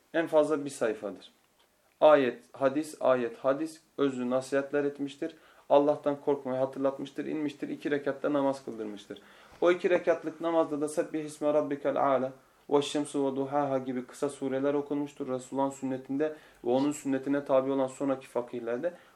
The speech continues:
Bu kadar kısa sürmüştür. Ama ona Cuma'nın saati denmiştir.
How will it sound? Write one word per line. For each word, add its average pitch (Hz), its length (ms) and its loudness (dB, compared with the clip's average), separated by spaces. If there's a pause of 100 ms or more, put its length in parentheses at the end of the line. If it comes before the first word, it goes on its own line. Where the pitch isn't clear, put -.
Bu 180 100 2
kadar 180 340 4
kısa 165 200 -4
sürmüştür. 117 500 -8 (380)
Ama 190 260 8
ona 196 500 2 (240)
Cuma'nın 175 480 4
saati 170 560 6
denmiştir. 104 600 2